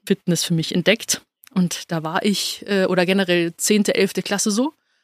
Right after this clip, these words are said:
Und weil ich dann nur noch im Fitnessstudio war und nicht mehr in der Schule, musste ich auch eine Ehrenrunde drehen. Und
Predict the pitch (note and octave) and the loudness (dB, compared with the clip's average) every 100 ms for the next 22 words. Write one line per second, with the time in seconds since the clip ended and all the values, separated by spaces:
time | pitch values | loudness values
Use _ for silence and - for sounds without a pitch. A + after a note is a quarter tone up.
0 | _ - G3 F#3+ F3+ F#3+ G3+ F#3+ F#3+ F3+ | _ -4 0 0 2 0 0 0 0 -2
1 | F3 E4+ D#4+ B3 D#3 E3+ D#3 D#3+ F3 F3+ | 0 2 4 4 2 -2 -2 -4 -4 -4
2 | D#3+ D#3 - D#4+ A3 G#3+ B3+ _ F#3+ F#3 | -4 -4 2 4 4 2 -4 _ -4 -2
3 | G3 - B3+ - A3 F#3 F3 E3 D#3+ D#3+ | -4 -8 -6 0 2 4 2 0 -2 -4
4 | D#3 - - - _ - G3 | -6 -18 -20 -20 _ -2 -2